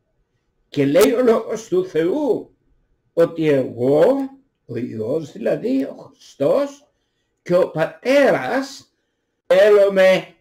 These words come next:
κατοικήσει μέσα σας. Δεν μπορεί κανένας να φτάσει στη δόξα χωρίς να έχει πειραματιστεί πρώτα αυτή την πραγματικότητα.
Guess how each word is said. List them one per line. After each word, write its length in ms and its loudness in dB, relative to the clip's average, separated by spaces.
κατοικήσει 1300 -4
μέσα 720 -2
σας. 600 -20
Δεν 140 -6
μπορεί 280 -4
κανένας 760 2
να 160 -4
φτάσει 540 -12
στη 260 -4
δόξα 920 -4
χωρίς 380 2
να 140 -4
έχει 280 0
πειραματιστεί 1000 -4
πρώτα 840 0
αυτή 1160 -4
την 180 -2
πραγματικότητα. 1400 -8